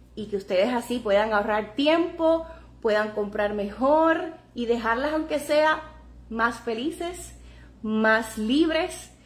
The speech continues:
o mejores en cualquier área. Espero que así sea todo el contenido que les comparto. Me lo dejan saber con su like, con su share y con su testimonio. ¿Ah? <laughs> Bueno,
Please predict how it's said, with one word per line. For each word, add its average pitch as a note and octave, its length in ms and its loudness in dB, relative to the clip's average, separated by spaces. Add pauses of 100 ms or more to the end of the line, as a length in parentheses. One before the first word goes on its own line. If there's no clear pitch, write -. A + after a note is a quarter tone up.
(100)
o - 140 4
mejores C4 640 2
en B3 120 0
cualquier G#3 480 0
área. F3 360 -4 (280)
Espero G#3 380 -2
que A3 60 -2
así A#3+ 280 -4
sea A3 380 2
todo G#3 160 0
el A3 80 0
contenido G#3 400 -4
que G#3+ 60 -2
les G#3+ 100 -4
comparto. C#4 420 -2
Me D4+ 80 0
lo B3 60 0
dejan A3+ 200 -2
saber A#3+ 200 0
con A3+ 140 -2
su G#3 160 -6
like, D4+ 220 -2
con B3 120 -6
su A3 140 -6
share F4+ 360 2 (680)
y B3 280 0
con A3 120 -2
su A3+ 100 -4
testimonio. G#3+ 480 -6 (120)
¿Ah? C4+ 200 4 (160)
<laughs> D#4+ 560 2
Bueno, C4+ 300 4